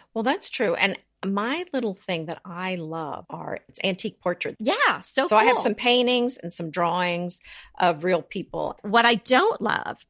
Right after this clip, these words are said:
Speaker 2: is a lot of plastic in my house.
Speaker 1: Oh, you are speaking my love language.
Speaker 2: So what I suggest to everyone is just replace a few plastic things with some non-plastic items. How about just imagine if you have all plastic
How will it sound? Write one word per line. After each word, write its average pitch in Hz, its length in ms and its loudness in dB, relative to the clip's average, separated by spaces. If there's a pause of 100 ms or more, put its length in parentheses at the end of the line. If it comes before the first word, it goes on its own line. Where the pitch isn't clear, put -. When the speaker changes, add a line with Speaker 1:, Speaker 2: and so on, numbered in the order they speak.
(120)
Speaker 2:
is 220 140 2
a 214 40 2
lot 180 220 2
of - 100 -12
plastic 160 640 -2
in 160 120 -6
my 131 160 -2
house. - 540 -4 (460)
Speaker 1:
Oh, 240 320 4 (120)
you 254 180 0
are 180 100 4
speaking 247 420 0
my 240 180 2
love 175 260 -2
language. 160 640 -8 (800)
Speaker 2:
So - 640 0 (140)
what 196 260 0
I 208 160 4
suggest 269 460 -4
to - 120 -8
everyone 139 400 -8 (100)
is - 420 -10 (420)
just 392 240 -2
replace 320 360 -2
a 302 60 -6
few 208 380 -4
plastic 160 600 -6
things - 420 -8
with 170 200 -8
some 156 360 -6 (180)
non-plastic 147 800 -6
items. - 460 0 (960)
How 370 240 2
about - 420 0
just - 180 -4
imagine 226 680 0
if 220 120 -6
you 208 100 -4
have 208 220 -2
all 208 340 2
plastic 170 580 -4